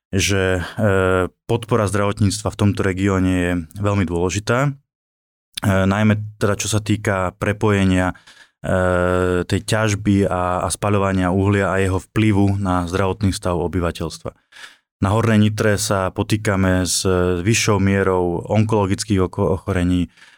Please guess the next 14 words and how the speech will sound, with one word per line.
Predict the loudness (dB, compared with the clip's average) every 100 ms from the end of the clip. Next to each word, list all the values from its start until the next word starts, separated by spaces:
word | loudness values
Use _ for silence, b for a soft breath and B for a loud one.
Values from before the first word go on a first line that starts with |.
| B
respiračných | 0 0 2 0 0 0 0
ochorení | 0 0 4 4 4
a | 2
preto | 0 0 0
je | 0
aj | -2
pre | -2 0
nás | 2 0 -2 -4 b _ -8
a | -4
taktiež | -2 -2 -2
pre | 0 0 0
región, | -2 0 2 2
e, | 2 -2 -4
dôležité, | 0 0 2 0 -2 0